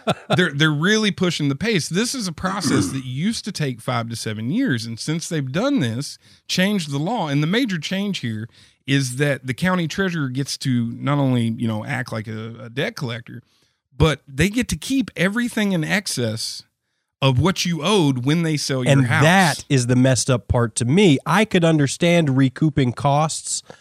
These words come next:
Speaker 2: um, for, for serving the notices, uh, administrative costs,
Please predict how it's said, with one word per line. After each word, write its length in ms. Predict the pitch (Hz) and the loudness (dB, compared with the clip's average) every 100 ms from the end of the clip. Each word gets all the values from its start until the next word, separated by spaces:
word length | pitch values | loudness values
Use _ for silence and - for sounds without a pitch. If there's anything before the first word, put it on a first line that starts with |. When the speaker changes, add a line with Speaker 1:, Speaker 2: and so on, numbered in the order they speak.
| _ - | _ -2
Speaker 2:
um, 440 | 120 120 113 113 - | 2 4 4 0 -4
for, 300 | - 120 113 | -2 0 0
for 180 | - 113 | 0 -2
serving 480 | - 127 120 107 | 2 2 2 0
the 60 | 104 | 2
notices, 720 | 120 175 190 170 185 170 - - - _ | 4 6 4 4 4 2 0 -8 -20 _
uh, 200 | 110 110 113 | 0 2 0
administrative 720 | 107 143 202 - 190 175 151 | 2 2 2 2 0 0 0
costs, 580 | 165 151 147 131 - | 0 2 2 0 -4